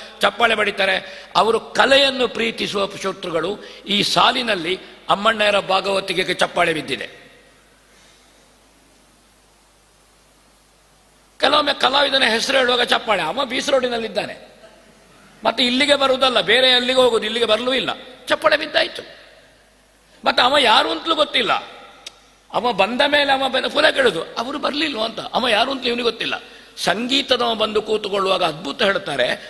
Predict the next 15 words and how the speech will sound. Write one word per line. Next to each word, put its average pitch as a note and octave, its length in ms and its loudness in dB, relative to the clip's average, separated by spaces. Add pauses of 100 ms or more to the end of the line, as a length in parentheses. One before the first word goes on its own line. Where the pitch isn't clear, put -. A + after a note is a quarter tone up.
(600)
ಹೊಳ್ರು C4 300 2
ಭಾಗವತ A#3+ 380 2
ಬರುವಾಗ, G3+ 380 0
"ಈ D4 220 -2
ಭಾಗವತರು B3 580 2
ಯಾವ B3 280 2
ಮೇಳದಲ್ಲಿ A3+ 400 -2
ಕೇಳ್ತಾರೆ?" G3+ 360 -4
ಅವನನ್ನೆಂತ G3+ 400 -2
ಹೇಳ್ಬೇಕು C#3+ 300 0
ನಾವು? C#3 180 -4 (3000)
ಅಮ್ಮಣ್ಣ G#3+ 420 -2
ಯಾರು? B2+ 460 -2 (600)
ರಾಗ F3+ 380 2
ಬಳಸುವಲ್ಲಿ F#3 920 -2